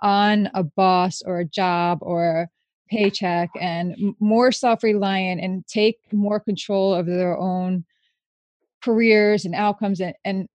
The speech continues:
and health and all that, do you feel like the anger level would dissipate in, in the country? Do you feel like people would have less frustration and rage that's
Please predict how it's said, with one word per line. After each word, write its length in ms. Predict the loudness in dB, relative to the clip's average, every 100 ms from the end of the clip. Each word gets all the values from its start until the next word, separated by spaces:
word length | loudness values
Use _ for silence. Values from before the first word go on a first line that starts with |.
| _ -4
and 160 | -2
health 380 | 2 2 2 0
and 100 | 0
all 160 | 2 2
that, 220 | 0 0
do 100 | 0
you 160 | 0 0
feel 360 | 2 4 4
like 340 | 4 4 2 -4 _ _ _ _ _
the 80 | -6 0
anger 360 | 2 4 4 4
level 400 | 4 4 4 4
would 240 | 2 0 -12 -18 -18 _ -4
dissipate 600 | -2 0 0 4 6 4 2
in, 280 | 0 0 -2
in 180 | -2 0
the 320 | 2 2 0 -4 _
country? 480 | -2 0 2 4 4
Do 100 | 0
you 80 |
feel 220 | 0 0 2
like 220 | 2 0
people 240 | -4 0
would 100 | 0
have 220 | 2 0
less 420 | 2 2 0 -4 -14 _ _ _ _ _
frustration 1000 | -20 -8 0 0 0 2 2 2 0 0
and 140 | 0 0
rage 440 | 2 4 2 0 -2
that's 200 | -2